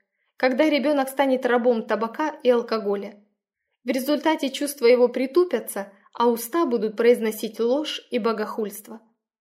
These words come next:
Когда родители и дети встретятся на последнем суде, какая сцена предстанет взору всех собравшихся? Тысячи детей, бывших рабами извращенного аппетита и унизительных пороков,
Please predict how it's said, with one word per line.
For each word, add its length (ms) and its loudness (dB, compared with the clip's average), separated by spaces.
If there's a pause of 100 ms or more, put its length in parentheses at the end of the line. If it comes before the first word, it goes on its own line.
(320)
Когда 360 2
родители 520 2
и 40 0
дети 260 -2
встретятся 560 -2
на 120 2
последнем 500 0
суде, 400 -2 (400)
какая 420 0
сцена 480 2
предстанет 560 0
взору 380 2
всех 280 0
собравшихся? 840 -6 (720)
Тысячи 480 4
детей, 720 -2
бывших 420 -2
рабами 460 2
извращенного 680 0
аппетита 600 -4 (220)
и 100 -2
унизительных 800 0
пороков, 440 0